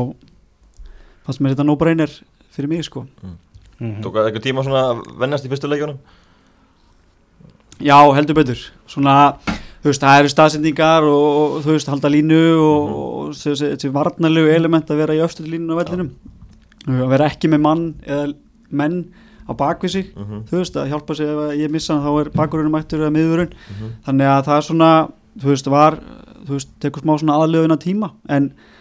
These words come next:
Speaker 1: náttúrulega gengið, eh, svo sem bara mjög vel og hratt fyrir sig, náttúrulega með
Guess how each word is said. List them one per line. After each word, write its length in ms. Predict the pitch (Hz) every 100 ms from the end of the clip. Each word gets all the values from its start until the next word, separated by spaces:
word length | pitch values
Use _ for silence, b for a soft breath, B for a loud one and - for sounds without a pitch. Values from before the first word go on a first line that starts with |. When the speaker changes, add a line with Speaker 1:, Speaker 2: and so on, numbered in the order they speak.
| b b b
Speaker 1:
náttúrulega 220 | 131 139 131
gengið, 400 | 143 147 160 156 117
eh, 540 | 113 - 78 85 87
svo 160 | - 135
sem 280 | 143 139 - b b b b b _ - -
bara 160 | 143 135
mjög 200 | 139 143
vel 200 | 156 165
og 60 | 139
hratt 220 | 170 -
fyrir 220 | 185 185
sig, 140 | 151
náttúrulega 260 | 131 135 135
með 260 | 151 156